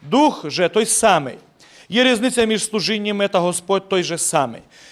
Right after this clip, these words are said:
Є різниця між діями, але Бог той самий, що усіх робить усе. І кожному дається виявлення Духа на користь. Одному бо Духом дається слово мудрості, а другому слово знання тим же Духом,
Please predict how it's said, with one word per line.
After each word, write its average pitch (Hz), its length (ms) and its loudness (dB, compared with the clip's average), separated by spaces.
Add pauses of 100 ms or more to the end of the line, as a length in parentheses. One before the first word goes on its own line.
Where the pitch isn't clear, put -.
(120)
Є 233 160 4
різниця 247 400 2
між 202 360 0
діями, 208 500 2
але 190 220 4
Бог 208 340 0
той 196 160 2
самий, 160 580 0 (280)
що - 240 0
усіх 214 500 -2
робить 180 360 0
усе. 143 360 -4 (460)
І 254 120 0
кожному 208 560 2
дається 185 500 0
виявлення 180 600 0
Духа 202 260 -2
на 190 100 -2
користь. 127 460 -6 (360)
Одному 240 420 4
бо 233 120 2
Духом 226 340 -2
дається 214 360 2
слово 208 320 0
мудрості, 190 580 -4 (420)
а 202 160 4
другому 214 520 4
слово 214 360 2
знання 180 500 2
тим 175 240 -2
же 156 140 -4
Духом, 135 340 -8